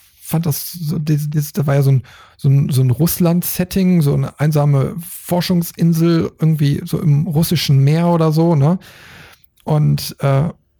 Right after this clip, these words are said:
wo dann eben halt so, so, so, so eine Zeitexperiment-Komponente damit ins Spiel reinkommt. Und mich hat's wirklich total gepackt gehabt, ähm, weil ich das total kreativ verpackt fand.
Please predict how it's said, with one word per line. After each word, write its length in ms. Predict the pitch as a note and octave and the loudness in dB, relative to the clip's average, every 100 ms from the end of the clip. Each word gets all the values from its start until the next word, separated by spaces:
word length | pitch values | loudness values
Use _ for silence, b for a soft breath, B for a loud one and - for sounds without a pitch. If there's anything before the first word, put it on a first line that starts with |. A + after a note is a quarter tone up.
| _ | _
wo 440 | B3+ D#3+ C#3 C#3+ D3+ | -10 -8 -4 -2 0
dann 220 | C#3+ C#3+ | 0 0
eben 200 | F#3 C3 | -2 0
halt 140 | B2+ B2+ | 0 0
so, 180 | C#3 D#3 | -2 -2
so, 480 | D3 - D3 D#3+ - _ - F3+ | -4 -4 -6 -8 -12 _ -12 -8
so, 200 | F#3 E3+ | -8 -6
so 80 | D#3+ | -4
eine 120 | E3+ | -4
Zeitexperiment-Komponente 1600 | D3 D#3 E3+ - - - D3 C#3 D3 D3+ - C#3+ C#3+ C3+ D3 D3 | -2 -2 -2 -6 -10 -4 0 2 0 -2 -2 0 2 2 0 0
damit 260 | C3 C#3+ | 0 0
ins 80 | D3 | -2
Spiel 240 | - C#3+ D3+ | -2 0 2
reinkommt. 500 | C#3+ C#3+ C#3+ C#3 - B B B B | 2 2 0 0 -2 B B B B
Und 100 | B2+ | -4
mich 180 | B2+ - | -2 -4
hat's 240 | - - | -8 -4
wirklich 460 | D3 - B2 - _ _ | -4 -2 -4 -6 _ _
total 340 | - C3+ D#3 E3 | -4 -2 -2 -2
gepackt 400 | D3 F3 F#3+ - | -2 -4 -6 -2
gehabt, 480 | C3+ D#3 - - - - | -2 -2 -6 -12 -8 -2
ähm, 420 | C#3 C#3+ F3+ A#3 | 0 0 -2 -8
weil 100 | - | -4
ich 60 | C#3 | -4
das 140 | C#3 | -4
total 300 | - D3 A3+ | -4 -2 -4
kreativ 380 | - A#3 A3 G#3 | -4 -4 -4 -4
verpackt 320 | - - F#3 | -4 -6 -8
fand. 280 | - C3 C3+ | -6 -8 -8